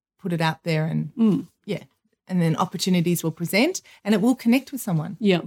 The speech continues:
Speaker 1: You know, the, the law of averages, if nothing else, but it will connect with people because no one's really an island.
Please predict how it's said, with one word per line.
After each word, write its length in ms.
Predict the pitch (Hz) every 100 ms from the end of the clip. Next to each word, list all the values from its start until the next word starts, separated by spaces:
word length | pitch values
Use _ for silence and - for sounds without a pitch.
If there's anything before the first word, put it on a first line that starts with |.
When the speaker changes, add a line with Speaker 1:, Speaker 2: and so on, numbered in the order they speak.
| 151
Speaker 1:
You 100 | 202
know, 240 | 175 202 220
the, 260 | 196 180 180 _ _ _ _
the 280 | 190 175 - _ _
law 220 | - 196 220
of 100 | 208
averages, 480 | 220 254 175 160
if 220 | 175 170 190
nothing 300 | 190 180 180
else, 240 | 156 -
but 160 | - 185
it 80 | 190
will 80 | 214
connect 300 | 220 226 226
with 140 | 220
people 260 | 180 156 165
because 580 | 190 202 185 180 - - _ _ _ _ _ _ _ _
no 240 | 190 185
one's 220 | 190 180 175
really 180 | 170
an 80 | 165
island. 480 | 165 175 147 139 -